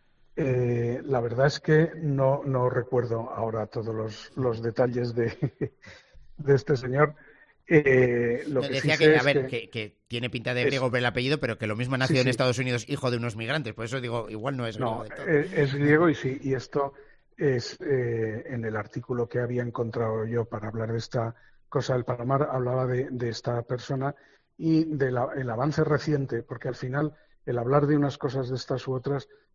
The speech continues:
Speaker 1: siempre es porque hay algún avance reciente, es precisamente que es la persona que ha puesto en valor el que el principio del palomar inverso tiene, eh, no es lo mismo, o sea, el palomar vacío, perdón,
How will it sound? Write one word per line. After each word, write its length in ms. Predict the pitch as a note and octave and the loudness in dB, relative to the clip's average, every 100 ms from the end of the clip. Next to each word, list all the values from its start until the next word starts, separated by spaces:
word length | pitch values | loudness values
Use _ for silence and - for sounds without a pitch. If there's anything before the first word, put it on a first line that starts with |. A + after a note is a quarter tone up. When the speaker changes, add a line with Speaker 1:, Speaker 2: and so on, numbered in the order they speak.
| - | -10
Speaker 1:
siempre 240 | A#2+ B2+ | -6 -4
es 80 | A#2+ | -6
porque 240 | - - B2+ | -6 0 2
hay 80 | |
algún 240 | B2+ A#2+ B2+ | 2 0 -2
avance 340 | A#2+ A#2+ B2+ | -2 -2 -2
reciente, 540 | A#2+ A2+ A#2+ A2+ B2+ B2 _ _ - | -2 -2 -4 -4 -6 -6 _ _ -4
es 180 | C#3 - - - | -4 -4 -12 -4
precisamente 580 | C#3+ C3 C3+ B2+ C#3+ | -2 -2 -2 0 0
que 260 | C3+ C3+ C#3+ | 2 0 0
es 360 | C#3 C#3 B2+ - - - - | 4 2 2 -6 -14 -20 -10
la 320 | - A#2+ A2 | -4 -2 -2
persona 480 | B2 G#2+ - C3 C#3 | -6 -8 -4 -2 -2
que 140 | - | 0
ha 80 | B2+ | -2
puesto 420 | - - B2+ - | -2 -6 -6 -4
en 100 | B2+ | -6
valor 380 | A2+ B2 C3 B2+ - | -2 0 -2 -4 -8
el 200 | C3 A#2+ | -6 -6
que 140 | - | -6
el 100 | A#2+ | -8
principio 400 | A2 A#2 B2 A#2+ | -8 -10 -6 -2
del 80 | C3 | -2
palomar 340 | C3+ B2 B2 B2 | 0 0 0 -2
inverso 500 | B2 B2+ - A#2+ A#2 _ _ _ - | 0 -2 -2 -10 -10 _ _ _ -4
tiene, 440 | C3 A#2+ B2 C3+ C#3+ | 0 2 2 0 0
eh, 680 | C3 A#2+ A2+ A2 G#2+ G#2+ - _ - | 0 2 2 0 -2 -4 -12 _ -2
no 300 | C#3+ D3 D3 | 2 4 2
es 260 | C#3+ - - | 0 -8 -4
lo 180 | D3 B2+ | 0 0
mismo, 380 | C#3 B2 A#2 | 0 -4 -6
o 60 | C#3 | -6
sea, 100 | - | -6
el 80 | B2 | -2
palomar 320 | A#2+ A#2+ C3+ | -2 0 0
vacío, 360 | A#2 - B2+ A#2 | 0 0 -2 -2
perdón, 360 | A2 A#2+ C#3 | 0 0 0